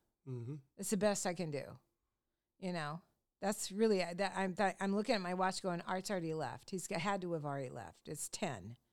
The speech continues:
Speaker 1: Mm-hmm.
Speaker 2: He's had to have already left. I'm thinking, "Okay." I'm just, you know, and then they, they finally said, "Oh, we're gonna," uh,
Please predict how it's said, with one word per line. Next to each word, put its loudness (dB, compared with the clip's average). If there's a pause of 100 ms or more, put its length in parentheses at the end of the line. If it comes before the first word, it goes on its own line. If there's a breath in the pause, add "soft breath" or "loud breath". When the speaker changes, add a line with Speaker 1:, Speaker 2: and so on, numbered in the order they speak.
(100)
Speaker 1:
Mm-hmm. -8 (180)
Speaker 2:
He's -2
had 4
to 0
have -4
already -4
left. -16 (840)
I'm -10
thinking, -12 (180)
"Okay." -12 (120)
I'm -6
just, -6
you 0
know, 0
and 2
then 2
they, -2 (140)
they -2
finally -4
said, -4
"Oh, 0
we're -2
gonna," -4 (1400 soft breath)
uh, -2